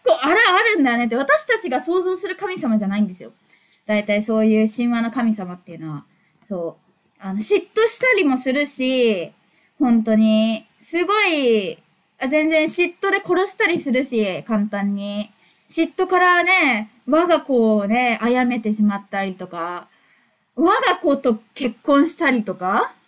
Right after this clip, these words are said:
そう、だから、<laughs> あのー、スクールデイズの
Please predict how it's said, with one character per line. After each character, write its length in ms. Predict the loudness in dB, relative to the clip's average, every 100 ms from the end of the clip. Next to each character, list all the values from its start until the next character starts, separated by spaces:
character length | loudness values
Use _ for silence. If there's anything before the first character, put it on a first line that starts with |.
| _
そ 320 | -4 -2 -2 -4
う、 20 |
だ 100 | -4
か 60 |
ら、 480 | -2 0 2 0 -2
<laughs> 0 | -6 _ _ _ _ _ _ -20 -20 -2
あ 200 | 2 2
の 100 | 2 0 -2 -2 -2 -4 -6
ー、 40 |
ス 120 | -6
ク 60 | -2
ー 40 |
ル 60 | 0 2 4 2 2
デ 0 |
イ 40 |
ズ 80 | 2
の 600 | 2 0 -2 -8 -14